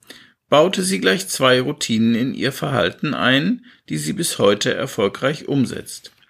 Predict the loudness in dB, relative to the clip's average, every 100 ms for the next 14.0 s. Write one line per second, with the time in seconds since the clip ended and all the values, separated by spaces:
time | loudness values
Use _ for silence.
0 | _ _ -20 _ -4 0 2 2 2 4
1 | 2 2 0 -2 -2 -2 -6 -6 -4 -2
2 | -4 -2 2 4 4 0 -2 -4 -4 -6
3 | -6 -6 -4 -4 -6 -10 _ _ -20 -14
4 | 0 0 0 -4 -4 -4 -2 2 2 0
5 | -2 -2 -2 -2 -2 0 2 0 0 -4
6 | -4 -4 -4 -2 0 0 -4 -20 -12 -6
7 | -2 0 0 0 0 -2 0 2 2 0
8 | -2 -2 -4 -4 0 0 0 -6 -18 -18
9 | _ -20 -20 _ _ 2 4 4 2 4
10 | 2 2 -2 -4 -6 -6 -6 -4 -2 -2
11 | 0 2 0 -2 -2 0 2 2 0 -2
12 | -4 -6 -2 2 2 0 -4 -2 -2 -4
13 | -6 -4 -2 -2 -4 -4 0 0 0